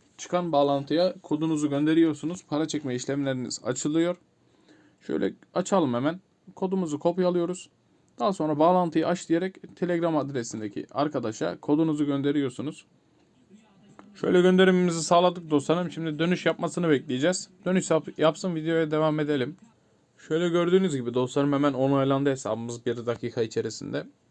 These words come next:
Sitemize tekrardan giriş yapıyoruz. Çekilme kısmına geliyoruz. Adresimizi yapıştırıyoruz. Daha sonra bizden güvenlik şifresi isteniyor. Sıfır virgül elli altı yazdıktan sonra onayla butonuna tıklıyoruz ve para çekme işlemimiz başarıyla gönderildi dendi.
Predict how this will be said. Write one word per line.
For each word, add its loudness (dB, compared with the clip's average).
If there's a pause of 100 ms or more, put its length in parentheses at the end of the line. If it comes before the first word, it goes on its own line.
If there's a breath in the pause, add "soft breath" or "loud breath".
(100)
Sitemize -4
tekrardan -4
giriş -4
yapıyoruz. -2
Çekilme -6
kısmına -6
geliyoruz. -6 (600 soft breath)
Adresimizi 0
yapıştırıyoruz. -4
Daha -2
sonra -6
bizden -2
güvenlik -4
şifresi -8
isteniyor. -4
Sıfır -2 (680 soft breath)
virgül 4
elli 4
altı 2
yazdıktan 2
sonra 2
onayla 2
butonuna -2
tıklıyoruz -2
ve 0
para 0
çekme -2
işlemimiz -4
başarıyla 2
gönderildi 2
dendi. 0